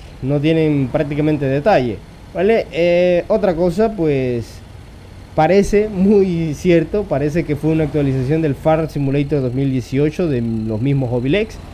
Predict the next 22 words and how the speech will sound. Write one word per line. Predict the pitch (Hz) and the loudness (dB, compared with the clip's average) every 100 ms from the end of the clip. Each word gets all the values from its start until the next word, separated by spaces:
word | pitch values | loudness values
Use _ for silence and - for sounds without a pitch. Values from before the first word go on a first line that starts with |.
| - - - - | -18 -18 -18 -2
en | 175 185 185 185 | 2 4 4 2
el | 214 214 | 0 2
cual, | 277 | 0
pues, | - 254 175 | 2 2 2
bueno, | 233 185 | 2 0
le | 147 147 | 0 0
cambiaron | 151 156 185 175 160 135 110 104 | 0 0 2 2 0 -2 -4 -6
los | 120 139 | -4 0
árboles | 202 180 143 | 0 0 0
y | |
todo | 139 135 131 | 0 -2 -2
eso. | - - - - - - | -4 -12 -18 -20 -12 0
Pero | 262 | 2
bueno, | 262 165 | 4 2
chicos, | 127 110 90 - - - - - | -2 -6 -8 -12 -18 -18 -18 -6
eh, | 175 208 208 208 202 202 196 - - - - - | 0 2 4 4 2 2 0 -6 -20 -20 -20 -2
parto | 247 247 302 | 0 2 2
diciendo | 269 190 226 226 262 285 226 170 156 143 | 2 2 2 4 4 4 2 -6 -8 0
también | 165 165 196 233 220 | 2 4 4 2 2
de | 180 | 0
que, | 160 | 0
bueno, | 156 180 151 | 2 2 2